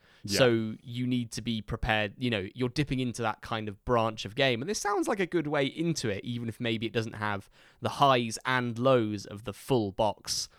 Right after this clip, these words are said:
Speaker 2: with all of its mad cards and long playtime.
Speaker 1: Yeah.
Speaker 2: Is that a fair assessment?
Speaker 1: Yeah.
Speaker 2: That's what I've understood
Speaker 1: I think that, that,
Speaker 2: from,
Speaker 1: I think
Speaker 2: from Ava's, Ava's, Ava's Ares expedition. <laughs>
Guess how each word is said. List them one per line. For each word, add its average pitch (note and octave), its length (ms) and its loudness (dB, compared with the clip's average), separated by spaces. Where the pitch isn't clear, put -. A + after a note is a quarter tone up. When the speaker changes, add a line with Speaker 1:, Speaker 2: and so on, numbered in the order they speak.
Speaker 2:
with A2+ 140 -2
all A2 180 -2
of G2+ 80 -6
its - 300 -6
mad A2 540 -2
cards G2 640 -2
and G2 260 -8
long G2 460 -4
playtime. - 600 -4
Speaker 1:
Yeah. G#2+ 220 -2
Speaker 2:
Is A#2 140 -2
that G3 140 6
a G#3 40 0
fair B3+ 320 0
assessment? A#3 580 0
Speaker 1:
Yeah. F#3 260 6
Speaker 2:
That's F#3+ 200 6
what E3 120 2
I've D3 200 4
understood G#2+ 480 -4
Speaker 1:
I D3 80 8
think G3 240 6
that, D#3 140 0
that, D3 100 8
Speaker 2:
from, C#3 100 8
Speaker 1:
I D#3+ 80 8
think A#2 200 -2
Speaker 2:
from A2+ 400 0
Ava's, G#2 720 -2
Ava's, G#2+ 500 0
Ava's A#2 360 4
Ares G#2 340 2
expedition. G2+ 800 -6
<laughs> - 40 -20